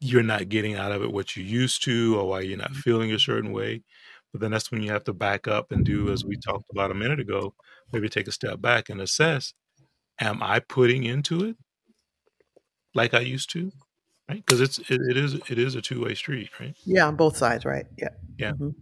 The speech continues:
Speaker 1: In both directions.
Speaker 2: Mm-hmm.
Speaker 1: So I, I think that's a very important thing. What else you got?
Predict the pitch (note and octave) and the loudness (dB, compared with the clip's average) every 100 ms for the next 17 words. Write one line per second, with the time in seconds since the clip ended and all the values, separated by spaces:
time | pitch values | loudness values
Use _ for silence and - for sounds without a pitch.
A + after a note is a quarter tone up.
0 | - - - - - G#2 G2+ - A2 G#2+ | -14 -12 -10 -10 -8 -4 -4 -2 -4 -4
1 | - - C3+ - - - D3+ D3+ D3+ - | -6 -12 -12 -16 -20 -8 -6 -4 -6 -4
2 | A2+ A2+ B2+ - _ A2 - G#2+ G#2+ G2 | -4 -6 -10 -14 _ -8 -6 -8 -10 -10
3 | - - - A#2 C3+ A2+ A2 G#2 G2+ A2 | -14 -20 -12 -4 -2 2 2 2 -4 -10
4 | G#2+ A2 C3 - - - - - _ _ | -10 -12 -4 -2 -2 -4 -14 -20 _ _
5 | _ _ _ - _ D3 D3+ C3 B2 G2 | _ _ _ -20 _ 6 8 6 0 -4